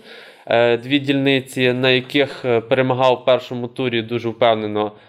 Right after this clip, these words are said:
один кандидат. Вже в другому турі, е, коли фактів фотографування бюлетенів, е, не було виявлено,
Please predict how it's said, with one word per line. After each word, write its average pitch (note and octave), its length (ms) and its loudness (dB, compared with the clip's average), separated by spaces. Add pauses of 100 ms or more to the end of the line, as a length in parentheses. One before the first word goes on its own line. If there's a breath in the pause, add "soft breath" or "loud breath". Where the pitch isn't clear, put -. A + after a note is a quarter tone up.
(160 soft breath)
один D#3+ 380 0
кандидат. D#3 500 0
Вже B2 200 0
в B2+ 100 -4
другому D3 440 2
турі, G3+ 400 2 (300 loud breath)
е, B2 200 4
коли D3+ 360 2
фактів C#3+ 500 2
фотографування C3 840 -2
бюлетенів, C3 720 -2 (420 loud breath)
е, A2+ 340 4
не A#2 240 -4
було B2 340 0
виявлено, A#3 760 2